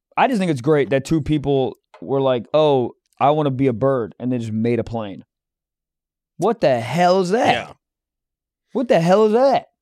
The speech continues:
Speaker 1: I want them to be like, "Listen, I wanna run fast. I don't wanna be anything. I wanna have the ability to run, like, fast, like a cheetah. So make that happen. I don't wanna be in a car driving fast."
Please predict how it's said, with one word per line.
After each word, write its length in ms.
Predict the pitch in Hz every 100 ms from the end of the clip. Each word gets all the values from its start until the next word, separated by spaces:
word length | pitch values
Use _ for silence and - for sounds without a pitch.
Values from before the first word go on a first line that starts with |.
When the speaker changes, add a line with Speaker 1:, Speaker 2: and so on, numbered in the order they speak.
| _ _ _ _ -
Speaker 1:
I 120 | 185
want 180 | 247 233
them 120 | 214
to 40 |
be 60 | 185
like, 180 | 170 131 _ - _ -
"Listen, 340 | 147 113 98 -
I 100 | 180
wanna 240 | 254 233
run 420 | 147 127 143 143
fast. 720 | 113 - 107 90 - - _ _ -
I 80 |
don't 80 | 190
wanna 120 | 240 208
be 140 | 175
anything. 500 | 156 175 170 202 202
I 60 | 143
wanna 180 | 165 156
have 200 | 151 143
the 100 | 139
ability 340 | 110 135 147
to 120 | 135 127
run, 360 | 110 123 131
like, 200 | 123 110
fast, 440 | - - 117 98 -
like 120 | 107
a 40 |
cheetah. 360 | - - - - _ _ _ _ _ _ _ _
So 180 | _ 139
make 280 | 147 185 190
that 180 | 175 170
happen. 280 | 101 - - _ _ _ _ -
I 60 |
don't 80 | 170
wanna 140 | 208 185
be 80 |
in 220 | 170 180 165
a 80 |
car 380 | 131 - 175 185
driving 320 | 135 113 98
fast." 440 | 95 92 95 135